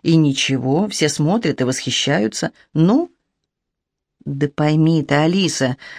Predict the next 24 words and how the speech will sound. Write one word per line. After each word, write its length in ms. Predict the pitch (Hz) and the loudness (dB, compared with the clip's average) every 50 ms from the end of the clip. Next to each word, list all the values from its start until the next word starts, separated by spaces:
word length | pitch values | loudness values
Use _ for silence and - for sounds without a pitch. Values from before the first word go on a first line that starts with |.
| - _ - | -20 _ -4
уже 180 | 135 131 139 143 | -2 0 2 4
несколько 400 | 147 147 143 - - 143 139 147 | 4 2 2 2 0 -2 0 0
собравшись 760 | - - 147 139 139 143 165 208 214 214 - 156 143 - - | 0 0 0 2 2 2 2 2 0 0 -2 -2 -2 -4 -4
и 140 | - 139 139 | -4 -2 -2
сменив 380 | 131 - 143 143 143 139 135 - | -2 0 0 2 2 2 0 0
тон, 300 | - 214 226 226 220 - - - - _ | 0 0 2 2 0 -2 -6 -14 -12 _
мягче 400 | - 190 190 175 151 139 - - | 0 2 2 2 2 0 0 -2
сказал 320 | 139 - - 143 143 143 143 | -2 0 0 2 2 4 2
отец 320 | 143 139 147 151 147 - | 2 2 0 -2 0 0
Василий. 580 | 147 151 151 - - - 139 131 123 131 - - _ _ _ _ _ | 0 0 0 0 -2 -2 -2 0 0 -2 -4 -6 _ _ _ _ _
«Да, 500 | - 127 127 127 131 143 160 208 247 262 | -6 -6 -4 -2 0 2 2 2 2 0
есть 400 | - 190 170 170 214 240 226 - | 0 0 0 0 0 0 -2 0
великая 500 | - 175 175 180 240 269 262 254 240 240 | 0 0 2 2 2 2 2 2 2 2
живопись. 580 | 226 202 226 254 226 185 151 135 135 131 - - - - - - - | 2 0 0 2 2 2 0 0 -2 -4 -4 -8 -12 -16 -18 -10 -4
У 80 | - 160 | -4 0
того 280 | - 190 196 202 214 | 2 2 2 4 2
же 180 | 202 185 208 202 | 2 2 2 2
Рембрандта, 560 | 208 247 269 233 180 147 147 139 139 131 143 | 4 4 2 2 2 2 2 2 2 2 2
например, 500 | 143 147 139 147 156 180 220 262 247 240 - - - - - | 2 2 2 2 2 2 4 2 2 0 -4 -12 -16 -10 -4
масса 420 | - 185 196 202 220 220 - 269 262 | 0 2 2 2 2 0 0 -2 0
картин 460 | 269 254 226 202 175 - 220 226 233 | 0 0 0 0 0 0 2 4 4
на 80 | 226 202 | 4 4
библейские 640 | 175 170 160 160 160 156 165 165 - - 180 170 | 2 2 2 2 2 2 0 0 0 0 0 0
темы. 400 | 165 - - 139 135 127 143 139 | 0 0 2 2 4 4 2 2